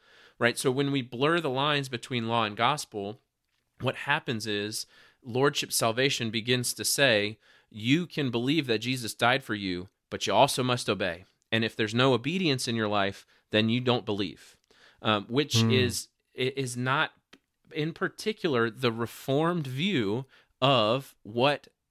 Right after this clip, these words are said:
Speaker 1: the gospel proclaims, right? It's missing out on Jesus's perfect obedience on our behalf and that being credited to us, right? So God, in, in this idea of double imputation, which comes
Speaker 2: Mm-hmm.
Speaker 1: at,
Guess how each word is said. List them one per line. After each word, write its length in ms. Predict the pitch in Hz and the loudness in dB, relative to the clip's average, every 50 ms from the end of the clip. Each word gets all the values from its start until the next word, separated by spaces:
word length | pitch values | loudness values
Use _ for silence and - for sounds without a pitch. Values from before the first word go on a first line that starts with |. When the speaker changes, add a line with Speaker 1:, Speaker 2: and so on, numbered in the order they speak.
| _ _ _ _ | _ _ _ _
Speaker 1:
the 120 | 123 120 | -8 -8
gospel 500 | 104 98 117 110 107 113 - - - 104 | -6 -2 0 2 2 2 0 -4 -6 -10
proclaims, 540 | - - 101 90 - - 98 85 73 85 - | -6 -6 -8 -8 -6 -6 -6 -6 -6 -4 -2
right? 120 | 110 107 - | -2 -2 0
It's 240 | - 135 131 - - | -2 -6 -6 -4 -4
missing 520 | 120 117 123 135 143 - - 156 147 127 | -2 0 0 0 0 0 0 0 0 0
out 240 | 117 113 110 107 104 _ | 0 0 0 -2 -4 _
on 240 | - 107 104 101 98 | -8 -6 -6 -6 -8
Jesus's 840 | 95 - - - 110 113 123 143 151 147 143 143 131 - - 117 110 - _ | -8 -6 -6 -4 -2 -2 0 0 -2 -2 -2 -4 -4 -4 -6 -6 -8 -10 _
perfect 580 | _ - - - 127 127 127 _ 127 123 _ - | _ -20 -4 -2 -2 -2 0 _ -4 -4 _ -2
obedience 640 | 117 107 98 107 113 107 107 110 107 104 101 - | -2 -2 -2 0 -2 -2 -2 -2 -2 -4 -4 -6
on 140 | - 98 95 | -6 -4 -2
our 160 | 98 98 101 | -2 -2 -2
behalf 680 | 98 87 90 - - 98 98 90 78 80 98 - _ _ _ - - - - - _ _ _ | -2 -6 -10 -4 0 2 4 4 2 0 -4 -10 _ _ _ -20 -20 -20 -20 -20 _ _ _
and 420 | 117 120 131 135 127 120 117 110 - _ _ _ | -2 0 2 2 2 0 -2 -4 -8 _ _ _
that 440 | 107 107 110 117 127 131 - 123 - | -8 -2 2 2 2 2 0 -2 -4
being 240 | 120 120 117 113 | -2 -2 -2 -4
credited 880 | 110 _ - - - - - 127 135 139 135 127 123 110 107 104 110 _ | -8 _ -16 -16 -10 -4 -4 -2 -2 -2 -4 -4 -4 -4 -6 -6 -8 _
to 300 | - - 127 120 117 101 | -6 -4 -2 -2 -4 -2
us, 360 | - 95 85 65 - - - - | -4 -4 -4 -4 -6 -10 -6 -4
right? 160 | 104 101 - | -4 -2 -2
So 180 | - - 117 - - _ | -2 -4 -4 -4 -4 _
God, 600 | - 127 131 139 143 147 135 110 104 104 120 123 _ _ - - _ _ _ | -8 -4 0 0 2 2 2 2 0 -2 -4 -10 _ _ -20 -20 _ _ _
in, 180 | 127 120 120 117 | 0 0 0 0
in 160 | - 127 123 | 0 -2 -2
this 180 | 127 127 - 151 | -2 -2 0 0
idea 320 | 139 131 135 131 131 123 | 0 0 0 0 0 0
of 200 | 117 107 113 113 | -2 -2 -10 -6
double 360 | 113 123 120 127 139 147 113 | -2 0 0 2 0 -2 -2
imputation, 840 | 135 135 131 - 143 135 - - 123 110 107 - - - 107 107 107 | -2 -4 -4 -4 -8 -8 2 4 4 4 4 2 0 -2 -2 -2 -2
which 240 | 107 101 - - - _ _ | -4 -4 -4 -6 -8 _ _
comes 260 | - 107 110 110 110 95 | 2 2 2 4 2 0
Speaker 2:
Mm-hmm. 300 | 73 90 104 - - 117 | 0 0 0 0 -2 -6
Speaker 1:
at, 180 | 117 - - | -10 -10 -12